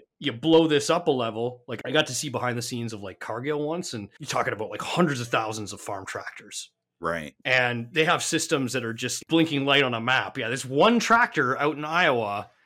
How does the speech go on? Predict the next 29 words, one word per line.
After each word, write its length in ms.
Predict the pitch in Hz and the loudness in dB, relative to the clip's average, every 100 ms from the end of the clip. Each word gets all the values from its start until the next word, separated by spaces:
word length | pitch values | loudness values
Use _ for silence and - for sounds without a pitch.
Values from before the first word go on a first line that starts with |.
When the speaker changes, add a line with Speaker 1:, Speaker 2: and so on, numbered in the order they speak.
| _ | _
Speaker 1:
has 240 | 127 123 120 | -6 -4 0
got 420 | 123 120 - - | 0 0 -4 -12
twenty-five 560 | 156 143 123 143 127 | -6 -4 -4 -4 -4
percent 400 | 127 - 131 117 - | -6 -2 -2 -2 -4
of 200 | 135 113 | -4 -4
its 180 | 107 - | -4 -6
air 160 | 123 127 | -8 -8
capacity 480 | 107 110 104 - 104 | -8 -8 -6 -8 -10
and 80 | |
its 140 | 98 - | -12 -10
tire 340 | 135 120 95 | -6 -6 -6
gone. 320 | 92 85 85 _ _ _ _ _ _ 139 120 | -12 -14 -16 _ _ _ _ _ _ -10 -2
Don't 180 | 147 | 0
go 120 | 151 143 | 0 0
plow 280 | 156 143 | 4 6
a 40 | 117 | 4
field 360 | - 180 151 | 0 0 2
with 140 | 117 117 | 0 -2
that, 180 | 113 117 | -2 -2
'cause 100 | 120 | -4
the 80 | |
last 240 | 123 131 - | -2 -2 -2
thing 100 | 135 | -4
we 80 | 123 | -2
need 160 | 123 | -4
is 80 | 113 | -4
that 180 | 117 104 | -6 -4
tire 280 | - 147 110 | -4 -4 -4
bursting 640 | 107 107 - 110 113 | -6 -6 -6 -8 -10